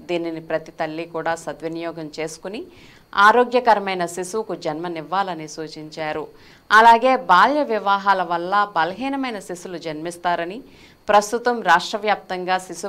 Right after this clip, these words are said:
మరణాల రేటు నలభై శాతం నుండి ఇరవై ఐదు శాతం తగ్గినప్పటికీ దీనిని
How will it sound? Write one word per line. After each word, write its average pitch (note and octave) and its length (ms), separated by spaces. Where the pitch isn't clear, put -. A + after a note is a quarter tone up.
మరణాల F3+ 520
రేటు D#3 240
నలభై B3+ 300
శాతం C4+ 300
నుండి A3+ 260
ఇరవై F#3 280
ఐదు G3+ 200
శాతం F#3 280
తగ్గినప్పటికీ F3+ 720
దీనిని C4+ 300